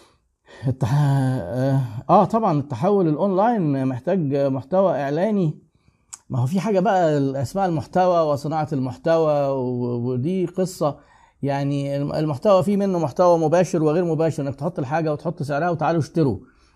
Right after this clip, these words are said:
او تحط معلومات للناس وتفيدهم، آه، ت-، تتواصل معاهم وتديهم فاليو في المحتوى، المحتوى نفسه يبقى له قيمه.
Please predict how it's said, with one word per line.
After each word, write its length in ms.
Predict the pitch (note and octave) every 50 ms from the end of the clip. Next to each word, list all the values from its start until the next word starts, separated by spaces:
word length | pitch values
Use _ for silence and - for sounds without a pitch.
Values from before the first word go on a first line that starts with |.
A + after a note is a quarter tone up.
| _ - D#3
او 160 | E3+ F#3 E3+
تحط 340 | - D3 D3 G3 G3 - E3+
معلومات 520 | D3+ D3 D3 D3 C#3+ C#3+ D#3 E3+ - -
للناس 420 | D3+ C#3+ C#3+ D3 D3 D#3 D3 -
وتفيدهم، 640 | D3 C3+ - - D#3+ D3+ C#3 C#3+ D3+ D3+ C#3+ C#3 - - _ _ _ _ _ _ _ _ _ -
آه، 340 | C3+ C3 C3+ C#3 C#3 C3+
ت-، 600 | C3+ C3 - D3 C#3 C3+ C3+ C3 C3 C3 C3 B2+ C3
تتواصل 500 | D3 B2+ D#3 D#3 D#3+ E3 E3 E3 D3 C3
معاهم 460 | C3+ C3+ D3 D3+ C#3+ C#3+ C#3+ C3+ C3
وتديهم 680 | C3 C3 B2+ B2 B2+ C3+ A#2+ B2 C#3+ D3 D3 C#3 C3+ B2
فاليو 280 | C#3 D3 D3 C#3+ C#3
في 100 | C3 -
المحتوى، 520 | B2 A2+ A2+ - - - D3 C#3+ C3+ C3 B2 - _ _ _ _ _ _ -
المحتوى 560 | G#2+ A2 A#2 A#2 A#2 A2+ - - E3 D#3+ D#3 D3
نفسه 260 | D#3 - - C#3 B2+
يبقى 200 | A#2+ - C#3+ C#3+
له 80 | C#3
قيمه. 400 | C3 - - C#3+ C#3+ C#3+ C3 B2+